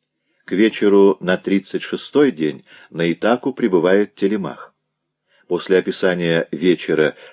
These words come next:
тридцать шестого дня в хижине Евмея, тридцать седьмой день начинается в стихе четыреста девяносто пятом,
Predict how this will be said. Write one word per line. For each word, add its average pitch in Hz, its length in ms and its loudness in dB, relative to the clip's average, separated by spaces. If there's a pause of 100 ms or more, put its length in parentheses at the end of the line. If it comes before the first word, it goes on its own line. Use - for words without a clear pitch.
тридцать - 400 -4
шестого 80 420 -2
дня 80 300 -2
в - 60 -16
хижине 76 480 -8
Евмея, 82 640 0 (380)
тридцать 113 480 0
седьмой 113 420 0
день 80 300 -6 (240)
начинается 117 600 -2
в - 60 -8
стихе 117 400 0
четыреста 117 540 -4
девяносто 110 500 -2
пятом, 85 500 -2